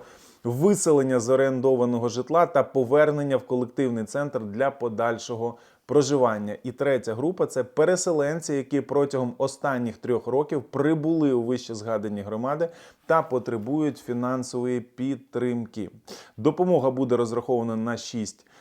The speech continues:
е, місяців, е, двома платежами. На Львівщині переселенці можуть повернути частину коштів, сплачених за оренду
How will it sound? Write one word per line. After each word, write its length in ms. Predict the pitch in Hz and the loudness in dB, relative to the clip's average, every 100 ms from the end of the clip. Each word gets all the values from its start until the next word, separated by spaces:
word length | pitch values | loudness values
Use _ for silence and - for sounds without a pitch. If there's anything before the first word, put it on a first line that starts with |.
| - | -10
е, 300 | - 113 110 | -2 0 0
місяців, 920 | 95 110 139 196 214 208 214 208 156 - | -2 -4 -2 -2 -2 -4 -4 -6 -8 -2
е, 260 | 135 131 | 4 4
двома 520 | 123 107 113 120 139 143 | 4 0 -4 0 0 -2
платежами. 800 | 117 120 123 127 117 104 87 - _ _ _ _ _ _ _ - 117 | 0 0 2 -2 -2 -4 -6 -14 _ _ _ _ _ _ _ -12 -2
На 200 | 131 160 | 2 4
Львівщині 600 | 180 185 135 - 104 98 | 4 4 2 -4 -8 -6
переселенці 580 | 104 107 127 151 156 | -6 -6 -4 -4 -4
можуть 340 | 139 139 131 - | -4 -4 -4 -2
повернути 520 | 151 165 160 135 113 | 0 0 0 -2 -4
частину 440 | 110 117 131 110 | -8 -8 -6 -6
коштів, 420 | 101 139 170 160 117 | -4 -4 -4 -4 -10
сплачених 640 | - 123 127 127 127 113 | -4 -2 -2 -4 -8 -8
за 300 | 98 131 131 | -2 0 0
оренду 540 | 110 113 113 113 110 | -2 -4 -6 -6 -10